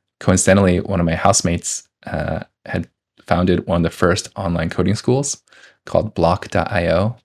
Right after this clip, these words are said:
and raised a whole bunch of money for it. And I became one of the mentors there, and I really enjoyed the experience.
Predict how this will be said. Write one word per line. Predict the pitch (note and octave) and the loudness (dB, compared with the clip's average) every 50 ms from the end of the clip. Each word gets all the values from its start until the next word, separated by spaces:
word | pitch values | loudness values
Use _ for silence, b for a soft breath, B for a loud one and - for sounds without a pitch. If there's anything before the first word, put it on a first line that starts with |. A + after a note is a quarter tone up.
| _ | _
and | - F2+ E2 E2 | -4 -4 -2 0
raised | D#2+ F2 F2 F#2 | 0 0 0 0
a | |
whole | F#2 F2 | 0 -2
bunch | F2 - | -2 -2
of | - E2+ | -2 -2
money | E2+ F2 | 0 -2
for | E2+ - F2+ D#2+ D#2+ | -2 0 0 0 0
it. | E2 - - _ _ | 0 -2 -6 _ _
And | - - E2 D#2+ D#2 D#2 D#2 E2 - | -10 -8 -6 -6 -6 -6 -8 -8 -8
I | F2 | -8
became | F2 F#2+ - - F2+ E2+ | -6 -6 -6 -6 -4 -4
one | E2 D#2+ | -4 -4
of | |
the | D#2 | -4
mentors | D2+ D#2+ - - F#2 F2+ - | -4 -6 -4 -4 -4 -4 -2
there, | G2+ G#2+ | -2 -2
and | A2 | -2
I | G#2+ | -2
really | G2+ F#2+ F#2 | -2 -2 -2
enjoyed | F2+ F#2 - - - | -2 -2 -4 -4 -4
the | - | -4
experience. | G2 - - D#2+ D#2+ E2+ F2 F2+ - - - - | -6 -6 -4 -4 -4 -4 -4 -6 -8 -10 -14 -14